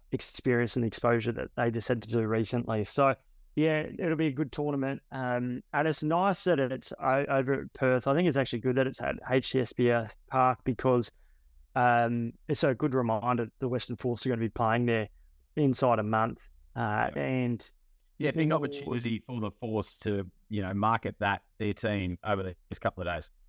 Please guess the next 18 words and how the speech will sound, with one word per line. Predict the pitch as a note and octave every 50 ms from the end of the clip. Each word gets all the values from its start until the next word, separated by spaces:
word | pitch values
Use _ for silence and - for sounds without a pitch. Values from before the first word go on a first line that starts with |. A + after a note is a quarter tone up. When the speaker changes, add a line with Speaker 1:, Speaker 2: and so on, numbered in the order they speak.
| - - - - _ - - - _ -
Speaker 1:
Yeah, | D3 D#3 D#3 C#3+ C#3 B2+ A2+ A#2 -
and | - D3+ C#3
because, | F3+ - F#3+ E3 - -
uh, | - - D#3+ - - - _ _ _ _ _ _
look, | E3 F3 E3+
we, | F3+ E3+ G3
we've | G3+ E3+ D3+ -
seen | - F#3 E3+
the | E3+ E3+ D#3 C#3
headlines | C3+ C#3+ C3 C#3 C#3 C#3 C#3 C3+ -
and | C3 C3
we | C3+
know | C3 C3+ C3+ C3+ C3
about | A#2+ A#2+ C3 B2 A#2+ A#2+ A#2+
it. | - -
Those, | - C3 C3 C3 A2+ - -
uh, | - - - _ - D#3 D3 - - - C3 - -
the | C#3 C3+ C3 A2+